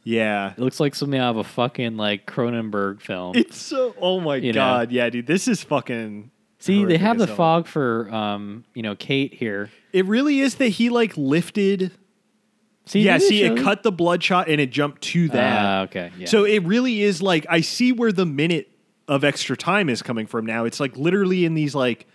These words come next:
Speaker 2: Hmm.
Speaker 1: three-second shots
Speaker 2: I
Speaker 1: that
Speaker 2: see.
Speaker 1: add up
Speaker 2: Yeah.
Speaker 1: to, you know, this is now, you know, uh, actu-, like, really accurately rated R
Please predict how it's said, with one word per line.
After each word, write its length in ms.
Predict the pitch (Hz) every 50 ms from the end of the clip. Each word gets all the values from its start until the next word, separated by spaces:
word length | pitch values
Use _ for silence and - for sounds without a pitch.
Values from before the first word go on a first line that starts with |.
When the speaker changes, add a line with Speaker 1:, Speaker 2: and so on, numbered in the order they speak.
| _ _ -
Speaker 2:
Hmm. 200 | 120 110 107 101
Speaker 1:
three-second 760 | 95 139 139 151 160 165 156 - - 160 143 - 143 123 110
shots 480 | - - - 127 123 123 113 98 - 110
Speaker 2:
I 80 | 107
Speaker 1:
that 100 | 107 123
Speaker 2:
see. 80 | - 101
Speaker 1:
add 220 | 123 127 127 123
up 160 | 127 123 123 117
Speaker 2:
Yeah. 160 | 104 101 92
Speaker 1:
to, 400 | 127 120 117 117 113 110 110 - _ _ _ _ _ _ _ _ _ _ _ _
you 120 | - 131 123
know, 380 | 120 110 107 101 101 104 104 _ _ _ _ _ -
this 340 | 143 123 143 160 165 - -
is 160 | 139 117 120
now, 640 | 127 123 123 120 117 113 110 110 107 107 107 104 - _ _ _ _ _ _ _ _ _ _ _ _ _ _ _ _ _ _ -
you 120 | 135 127
know, 260 | 117 104 98 98 95 - _ _ _ _ _ _ _ _ _ _ _ _ _ _ -
uh, 380 | 127 117 107 104 101 101 98 104 - _ _ _ _ _ _ _ -
actu-, 360 | - 127 131 - - 151 139
like, 180 | 135 123 117 110 127 131
really 340 | 139 131 143 143 135 131 131 127
accurately 600 | 120 123 120 - - 131 123 120 113 113 113 110
rated 360 | 113 113 110 104 110 107 107
R 400 | 104 104 98 98 95 98 101